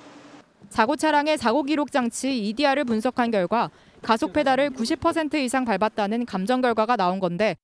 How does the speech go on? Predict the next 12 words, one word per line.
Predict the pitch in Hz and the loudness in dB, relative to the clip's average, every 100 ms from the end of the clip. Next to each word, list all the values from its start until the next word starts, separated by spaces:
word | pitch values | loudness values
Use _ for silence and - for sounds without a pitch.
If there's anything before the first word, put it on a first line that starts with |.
| _ _ - | _ _ -10
충돌 | - 320 320 | -4 0 2
전 | 330 | 2
오 | 247 | 2
초 | 196 294 | 0 -2
동안 | 247 208 262 185 | 0 2 0 -2
브레이크를 | - 269 320 - 320 | -2 0 0 0 0
밟은 | 277 262 269 | 2 2 0
이력은 | 233 202 196 254 240 | 0 0 0 0 0
없다는 | 175 - 277 285 262 | -2 0 0 2 0
것이 | 196 - 214 | 0 -2 -6
국과수의 | - 202 233 233 233 | -6 -2 0 0 -2
판단입니다. | 247 302 302 269 170 165 165 | -2 -2 0 -2 -4 -6 -10